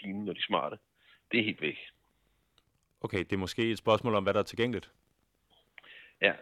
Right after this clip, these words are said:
Speaker 1: vi ser masser af kokain på, øhm, på gaden i, øh,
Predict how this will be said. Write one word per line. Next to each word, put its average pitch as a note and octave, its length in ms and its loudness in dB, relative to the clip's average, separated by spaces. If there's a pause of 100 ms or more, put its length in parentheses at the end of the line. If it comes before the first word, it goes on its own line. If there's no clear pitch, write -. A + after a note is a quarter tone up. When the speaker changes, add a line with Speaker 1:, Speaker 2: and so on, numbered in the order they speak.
(120)
Speaker 1:
vi G#2 100 -2
ser G#2+ 160 4
masser G#2+ 420 4
af F2+ 140 -4
kokain G#2 520 -2
på, F#2+ 360 2
øhm, E2 480 -2 (1900)
på G#2 80 -4
gaden G2+ 400 2
i, F2+ 220 -2
øh, D#2 360 2